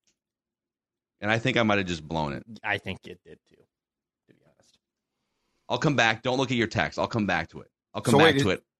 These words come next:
Speaker 3: wait, wait, wait. Is this a
Speaker 1: Don't
Speaker 3: text or an email?
Speaker 1: Just don't open your phone yet.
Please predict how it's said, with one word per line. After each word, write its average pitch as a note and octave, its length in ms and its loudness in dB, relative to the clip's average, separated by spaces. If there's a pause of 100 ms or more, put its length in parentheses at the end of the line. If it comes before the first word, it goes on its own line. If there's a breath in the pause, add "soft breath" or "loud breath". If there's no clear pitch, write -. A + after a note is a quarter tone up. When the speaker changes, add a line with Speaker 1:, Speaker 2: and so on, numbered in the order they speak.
Speaker 3:
wait, D#3 160 2
wait, D3 140 6
wait. C3 180 2
Is A2+ 120 -4
this C#3+ 140 -4
a D#3 60 -4
Speaker 1:
Don't B2+ 180 -2
Speaker 3:
text D#3+ 320 0 (200)
or C3 180 2
an A2+ 180 0
email? A#2 540 0
Speaker 1:
Just - 160 -12
don't C#3 220 0
open B2 240 2
your A2+ 80 2
phone F2+ 280 -2
yet. C2 160 -10